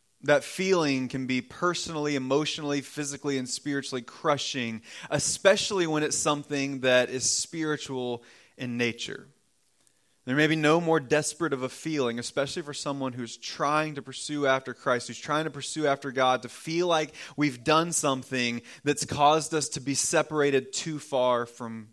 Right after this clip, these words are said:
God. That we've done something that we believe somewhere deep down inside that's too bad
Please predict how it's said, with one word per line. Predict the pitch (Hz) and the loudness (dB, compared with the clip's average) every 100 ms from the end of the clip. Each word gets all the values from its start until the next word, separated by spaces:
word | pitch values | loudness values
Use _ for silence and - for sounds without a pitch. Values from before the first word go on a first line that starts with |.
| _ | _
God. | 110 110 - - _ _ _ _ - _ | -6 -4 -8 -14 _ _ _ _ -20 _
That | 143 | 4
we've | 147 127 | 4 6
done | 170 175 175 | 6 6 4
something | 175 160 143 151 | 0 0 -2 0
that | 143 | 2
we | 131 143 185 | 2 2 2
believe | 156 156 170 170 147 127 | 2 0 0 0 0 0
somewhere | - 165 160 | -2 2 2
deep | 139 170 156 | 2 -2 0
down | 170 156 | 2 2
inside | 143 135 160 147 127 | 0 0 6 8 6
that's | 123 - | 2 -2
too | - - 202 | -6 -2 -2
bad | 170 165 151 143 143 | 2 6 8 8 6